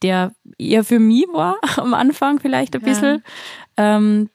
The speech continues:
Speaker 1: auch wieder definitiv zum, ähm, bisschen Community-Projekt da geworden.
Speaker 2: Ja, ich fand das damals, ich muss dazu sagen, ich hab,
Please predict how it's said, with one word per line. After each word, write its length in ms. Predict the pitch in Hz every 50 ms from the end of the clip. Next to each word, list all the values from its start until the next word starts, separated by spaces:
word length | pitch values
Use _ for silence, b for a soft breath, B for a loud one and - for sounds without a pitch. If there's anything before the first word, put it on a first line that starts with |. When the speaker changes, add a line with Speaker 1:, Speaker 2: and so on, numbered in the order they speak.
| _ -
Speaker 1:
auch 160 | - 190 196
wieder 180 | 226 240 226 202
definitiv 640 | - 196 208 - - 214 208 196 - - 214 - -
zum, 520 | - - - 202 196 196 196 196 196 208 - -
ähm, 400 | 202 190 185 185 185 185 180 - _
bisschen 220 | - 196 - -
Community-Projekt 840 | - - 208 226 262 233 185 - - - - - - - - - -
da 80 | - 175
geworden. 480 | 170 175 175 170 - 170 175 175 180 - _ _
Speaker 2:
Ja, 280 | - 233 226 226 220 220 - -
ich 120 | 247 -
fand 220 | - 302 320 339
das 160 | 370 349 - -
damals, 420 | - 196 185 196 226 254 269 -
ich 100 | - 220
muss 140 | 240 247 -
dazu 240 | - 240 - - 240
sagen, 240 | - - 214 233 220
ich 140 | 233 - 240
hab, 100 | 233